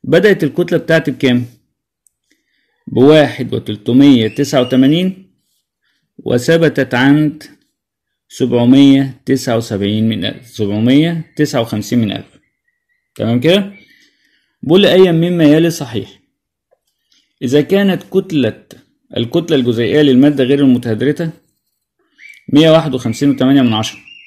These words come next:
فإن عدد مولات الماء المرتبط بالمول من تلك المادة بيساوي سبعة من عشرة.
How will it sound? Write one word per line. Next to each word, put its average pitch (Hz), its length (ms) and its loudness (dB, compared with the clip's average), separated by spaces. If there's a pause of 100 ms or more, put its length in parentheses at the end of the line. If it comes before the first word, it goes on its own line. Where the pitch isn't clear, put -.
(400)
فإن 110 240 -2
عدد 147 360 0
مولات 127 300 2
الماء 127 240 0
المرتبط 120 440 -2
بالمول 117 600 0 (760)
من 113 120 -2
تلك 135 240 -2
المادة 120 340 0
بيساوي 113 420 -2
سبعة 110 320 -4
من 113 140 -2
عشرة. 123 260 -6